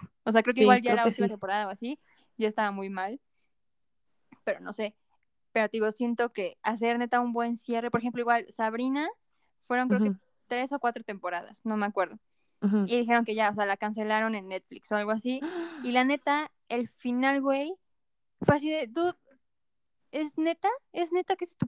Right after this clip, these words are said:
Speaker 1: pinche final?". O sea, todo lo que pasaron en la puta serie para esta chingadera, o sea,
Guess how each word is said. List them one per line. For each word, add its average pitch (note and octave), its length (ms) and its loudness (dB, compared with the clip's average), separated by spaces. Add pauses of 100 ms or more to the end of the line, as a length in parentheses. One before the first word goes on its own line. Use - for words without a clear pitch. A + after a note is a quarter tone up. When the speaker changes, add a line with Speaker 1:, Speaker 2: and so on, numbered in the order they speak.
Speaker 1:
pinche E4+ 340 0
final?". B3 460 -2
O C4+ 80 -2
sea, C#4 120 -2
todo F#4 300 8
lo G4 100 4
que C#4 120 -2
pasaron D4+ 460 2
en D4+ 100 -4
la A3+ 80 -4
puta D#4 320 -2
serie D4+ 240 -12
para A#3 180 -6
esta A#3+ 200 -12
chingadera, G3+ 640 -2
o A3+ 60 -4
sea, G#3 300 -4